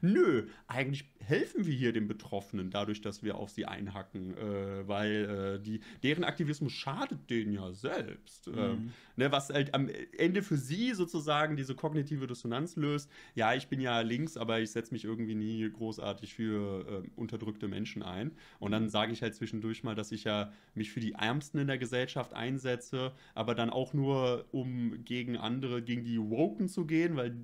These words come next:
Speaker 1: weil wenn die Woken ja nicht mehr da sind, ja, dann,
Speaker 2: Mhm.
Speaker 1: äh, wird den Armen endlich geholfen,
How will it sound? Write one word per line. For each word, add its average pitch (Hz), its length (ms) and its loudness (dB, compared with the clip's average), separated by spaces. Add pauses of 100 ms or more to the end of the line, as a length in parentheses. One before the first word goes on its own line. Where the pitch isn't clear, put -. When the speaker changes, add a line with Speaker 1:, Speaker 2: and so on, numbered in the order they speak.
Speaker 1:
weil 107 280 0
wenn 117 100 2
die 107 120 2
Woken 151 260 4
ja 98 80 2
nicht 92 140 -8
mehr 92 100 -4
da 80 220 -8
sind, 82 180 -12
ja, 90 80 0
dann, 254 400 -2
Speaker 2:
Mhm. 208 60 2
Speaker 1:
äh, 185 180 4
wird 165 120 2
den 151 120 4
Armen 139 260 2
endlich 139 260 -6
geholfen, 131 680 -2